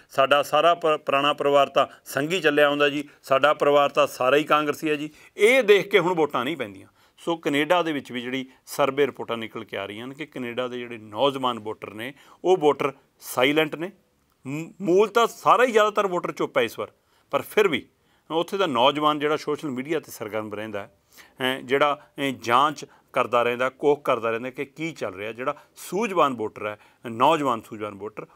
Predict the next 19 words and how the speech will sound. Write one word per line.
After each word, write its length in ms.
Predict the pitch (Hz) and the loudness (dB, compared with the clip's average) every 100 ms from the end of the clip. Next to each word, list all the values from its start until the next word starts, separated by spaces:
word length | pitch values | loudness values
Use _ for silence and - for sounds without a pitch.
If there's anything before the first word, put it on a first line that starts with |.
| _ 160 | _ -4
ਉਹ 140 | 170 | 0
ਇਸ 240 | 165 175 | 0 -2
ਮਸਲੇ 320 | 147 120 - 123 | -4 -6 -6 -8
'ਤੇ 220 | 117 113 _ _ - | -8 -12 _ _ -6
ਨਹੀਂ 240 | 127 185 | -4 -2
ਜਾਣ 340 | 151 127 113 113 | -4 -2 -2 0
ਵਾਲਾ 240 | 117 127 _ _ | -2 -4 _ _
ਕਿ 160 | 143 135 | 0 0
ਸਾਡਾ 460 | 127 120 123 120 _ | 0 0 0 0 _
ਸਾਰਾ 340 | - 127 135 151 | -8 0 2 2
ਟੱਬਰ 320 | 139 117 120 | 0 -2 -4
ਪਹਿਲਾਂ 340 | 127 143 151 | -4 -4 -4
ਤੋਂ 160 | 135 123 | -4 -6
ਐਨ 120 | 113 | -6
ਡੀ 100 | 120 | -8
ਪੀ 140 | 123 | -8
ਨੂੰ 100 | 131 | -6
ਪਾਉਂਦਾ 280 | 123 123 123 | -4 -4 -2
ਰਿਹਾ, 140 | 123 | -4